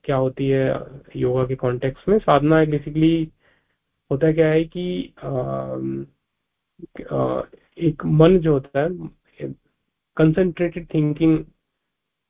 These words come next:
to the infinite, मतलब मन जो होता है एकदम कॉन्सेंट्रेट होके इनफाइनाइट के बारे में जो सोचना होता है वो साधना होती है।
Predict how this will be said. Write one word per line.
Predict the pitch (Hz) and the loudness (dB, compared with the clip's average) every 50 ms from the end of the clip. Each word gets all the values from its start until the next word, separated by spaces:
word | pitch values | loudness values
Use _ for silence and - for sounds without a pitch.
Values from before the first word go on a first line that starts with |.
| _ _ _ _ - | _ _ _ _ -4
to | 156 147 | 0 2
the | 147 139 135 | 4 2 2
infinite, | 131 - 131 123 120 113 - | 2 0 -2 -2 -2 -2 -4
मतलब | 143 139 139 139 151 147 | -4 -2 -2 0 0 0
मन | 143 143 151 165 175 170 | 2 2 2 2 2 2
जो | 170 160 | 2 2
होता | 160 160 160 165 | 2 2 2 2
है | 165 165 175 185 196 | 2 2 2 2 0
एकदम | 190 - 147 156 170 | 0 -2 -2 -4 -2
कॉन्सेंट्रेट | - 160 151 147 - 170 160 156 - 151 156 160 - - | 0 -2 -2 0 0 -2 -2 0 2 2 0 2 0 -2
होके | 135 127 - 160 165 | -2 -2 -2 -2 -2
इनफाइनाइट | 156 147 135 - 139 135 135 139 139 | -2 -2 0 0 2 2 2 2 0
के | - 143 | 0 0
बारे | 131 131 127 131 | 0 2 2 2
में | 131 135 131 | 2 2 2
जो | 135 135 | 0 -4
सोचना | - - 123 127 127 123 - 147 151 | -4 -2 0 0 0 0 0 2 2
होता | 143 131 117 110 - 135 | 2 2 0 0 -2 -2
है | 156 | -2
वो | 185 175 165 | -2 -2 -4
साधना | - - 117 113 113 113 110 | -2 0 0 0 0 -2 -4
होती | 107 107 - - - - - | -4 -6 -6 -8 -8 -6 -6
है। | 120 - 135 135 | -6 -6 -8 -10